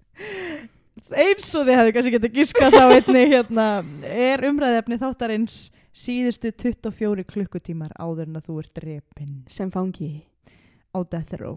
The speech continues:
Speaker 2: Á death row, já, einmitt. Hérna, við ákveðum að hringja í þennan einstakling sem að, mm, vildi ekki koma fram með nafni.
Speaker 1: Nei.
Speaker 2: <laughs>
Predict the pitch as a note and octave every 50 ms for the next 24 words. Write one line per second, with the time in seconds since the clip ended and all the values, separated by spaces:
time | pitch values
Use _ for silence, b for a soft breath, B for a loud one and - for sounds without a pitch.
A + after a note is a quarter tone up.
0 | D3+ D#3 C3+ - G3 F#3+ - G3+ G3 - - - - - F3 F3 D#3 F#3 b b
1 | b b b b - F#3+ F#3+ E3 - _ - - - - _ _ _ _ _ -
2 | - G#3 G#3+ G3+ G#3+ A3 G#3+ G#3 G3+ G3+ - - A3 A3 A3 G#3+ - - A#3 A#3
3 | - A#3 A3+ A3 A3 A#3+ C4+ C#4 - A#3 A3+ A#3 B3 B3+ - A#3+ B3 A3+ A3 A#3
4 | B3 - - A#3 A#3 A#3+ A3+ A#3+ - - G#3 G3+ F#3 D3 D3 G#3 A#3 - - _
5 | _ _ - - G#3+ G#3+ G#3 G#3 G3+ G#3+ A3+ - G3+ G#3+ G#3 G3+ - - A#3+ A3
6 | A3 G#3 G3 F#3 D3+ - - - G#3 G3+ F#3+ - - _ - F#3+ F3 F3 F3+ D#3+
7 | - A3 A3+ C4+ - _ _ - - G#3 G3 F#3 G3+ G3 F#3 - - - - D#4
8 | - D#4+ - - D4 - B